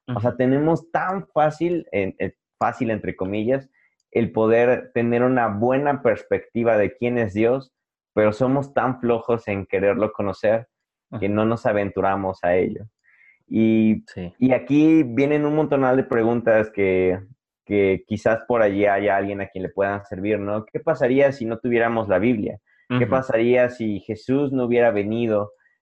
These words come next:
Speaker 1: ¿Qué pasaría si Jesús no hubiera resucitado? ¿Qué pasaría si, si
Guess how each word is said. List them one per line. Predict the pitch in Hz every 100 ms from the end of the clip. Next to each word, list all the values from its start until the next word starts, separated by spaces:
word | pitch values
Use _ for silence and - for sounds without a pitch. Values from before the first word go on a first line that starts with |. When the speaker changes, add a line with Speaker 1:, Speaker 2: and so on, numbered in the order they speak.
| _
Speaker 1:
¿Qué | 123
pasaría | 120 131 120 117 113 123 113
si | -
Jesús | 95 107 - 120
no | 123 117
hubiera | 117 117
resucitado? | 110 107 95 - - 92 92 90 _ _ _
¿Qué | 104
pasaría | 101 131 131 107 120 120 113
si, | - 101 98 98 92 85 - _ _ _ - 71 - _
si | - 98